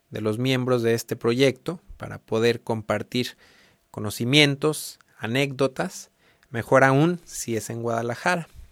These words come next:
Y manda saludos. Entonces, por ahí Enrique vuelve, vuelve a contestar que sería excelente,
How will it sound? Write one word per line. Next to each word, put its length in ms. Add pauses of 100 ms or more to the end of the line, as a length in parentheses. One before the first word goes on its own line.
(220)
Y 120
manda 340
saludos. 560
Entonces, 680 (500)
por 100
ahí 360 (320)
Enrique 440
vuelve, 440 (240)
vuelve 260
a 60
contestar 720 (1120)
que 140
sería 260
excelente, 720